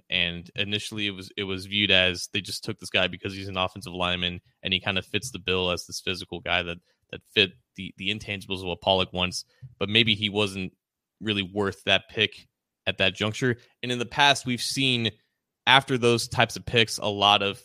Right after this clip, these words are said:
things come out about the player, about the person, as to why he was worth this pick, as to why he's being talked at as a potential starter at left guard, and you start to see the justification propaganda train moving.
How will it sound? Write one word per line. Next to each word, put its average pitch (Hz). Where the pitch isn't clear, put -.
things 107
come 104
out 107
about 113
the 104
player, 107
about 104
the 95
person, 104
as 107
to 117
why 104
he 107
was 107
worth 101
this 101
pick, -
as 95
to 107
why 101
he's 110
being 110
talked 107
at 98
as 98
a 104
potential 101
starter 101
at 175
left -
guard, 110
and 101
you 101
start 113
to -
see 117
the 104
justification 107
propaganda 101
train 98
moving. 101